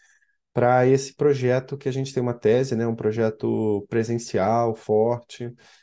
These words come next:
que possa ter um ticket bacana de dois, três mil reais,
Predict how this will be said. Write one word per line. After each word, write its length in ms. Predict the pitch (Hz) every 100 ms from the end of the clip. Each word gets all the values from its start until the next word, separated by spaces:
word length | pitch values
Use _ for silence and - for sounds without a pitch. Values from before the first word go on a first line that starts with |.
| _
que 120 | -
possa 300 | - 113 113
ter 120 | 110
um 80 | 117
ticket 560 | 113 - 117 - - 110 101
bacana 680 | 104 110 - 110 123 117 110
de 120 | 104
dois, 360 | 98 110 117 113
três 220 | 107 107
mil 160 | 107 107
reais, 560 | 95 104 117 123 -